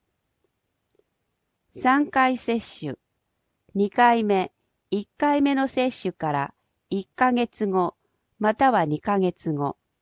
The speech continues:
三回目、一回目の接種から六ヶ月後。なお、平成三十年三月現在、秦野市ではエイチピーブイワクチンは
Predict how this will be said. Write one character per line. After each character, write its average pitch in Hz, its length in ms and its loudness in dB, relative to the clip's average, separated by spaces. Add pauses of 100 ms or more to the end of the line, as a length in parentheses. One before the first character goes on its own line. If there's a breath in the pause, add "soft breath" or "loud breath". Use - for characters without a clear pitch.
(640)
三 240 340 0
回 214 320 2
目、 175 300 -2 (560)
一 226 180 -6 (100)
回 285 260 4
目 277 120 2
の 269 140 0
接 254 240 0
種 175 240 -6
か 147 180 -4
ら 135 220 -4 (480)
六 185 200 2 (100)
ヶ 247 160 2
月 214 340 -4
後。 165 260 -2 (1160)
な 214 240 0
お、 135 160 -10 (580)
平 277 240 4
成 285 260 0
三 269 360 2
十 254 260 0
年 143 320 0 (240)
三 277 380 0
月 262 280 0
現 226 380 0
在、 135 260 -4 (800)
秦 254 320 2
野 262 140 0
市 190 160 -6
で 160 160 0
は 143 240 -2 (480)
エ 330 140 0
イ 285 80 -2
チ 269 180 -4
ピ 247 280 -2
ー 226 60 -6
ブ 233 140 -2
イ 226 100 -2
ワ 220 160 0
ク - 140 -18
チ - 180 -4
ン 143 120 0
は 135 200 -2